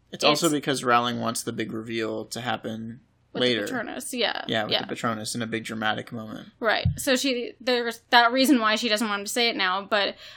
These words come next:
Speaker 2: um, it's funny because that's, that answer gets cut off because, um, does it, because Snape appears or because
Speaker 1: No,
Speaker 2: someone else?
Speaker 1: because Hermione asks a question
Speaker 2: Oh, Hermione,
Speaker 1: and gets
Speaker 2: yeah.
Speaker 1: overshadowed.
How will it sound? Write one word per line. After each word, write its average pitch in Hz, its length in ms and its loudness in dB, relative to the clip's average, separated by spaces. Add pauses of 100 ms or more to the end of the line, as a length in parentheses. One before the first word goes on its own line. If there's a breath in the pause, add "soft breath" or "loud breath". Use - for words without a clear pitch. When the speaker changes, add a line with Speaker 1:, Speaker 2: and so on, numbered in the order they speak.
(140 loud breath)
Speaker 2:
um, 202 380 2 (260)
it's 214 180 -6
funny 214 220 0
because 202 240 -4
that's, - 440 4 (320)
that 214 280 4 (320)
answer 240 280 2
gets 208 200 -2
cut 214 220 6
off 208 300 4
because, 202 540 -6 (160)
um, - 460 -4 (840)
does 226 180 -8
it, 226 220 -8
because 220 220 -2
Snape 214 220 -4
appears 320 400 -2
or - 160 -4
because 233 240 -6
Speaker 1:
No, 151 60 2
Speaker 2:
someone 139 100 4
else? 139 60 0
Speaker 1:
because 147 220 0
Hermione 120 500 0
asks - 360 -2
a 135 60 -4
question 127 280 2
Speaker 2:
Oh, 233 100 10
Hermione, 214 400 0
Speaker 1:
and - 80 0
gets 208 180 6
Speaker 2:
yeah. 127 60 0
Speaker 1:
overshadowed. 123 560 -4